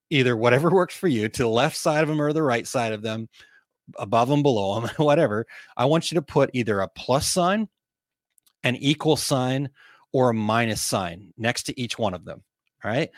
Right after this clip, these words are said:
When you do that, what the plus sign means, the plus sign means that y-, that's somebody that is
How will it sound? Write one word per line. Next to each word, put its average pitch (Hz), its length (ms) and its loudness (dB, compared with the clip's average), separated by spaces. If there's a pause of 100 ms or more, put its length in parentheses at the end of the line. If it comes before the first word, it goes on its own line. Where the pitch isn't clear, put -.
(1700)
When 123 240 2
you 180 100 6
do 214 260 0
that, 120 320 4 (840)
what 135 240 0
the 180 80 -2
plus 208 260 -2
sign 160 300 0
means, 123 240 -2
the 107 60 -14
plus - 260 -2
sign 160 400 -2
means 135 460 -2
that 117 180 -2 (200)
y-, 120 160 -14
that's 123 420 0
somebody 156 540 0
that 117 240 0
is 110 260 -4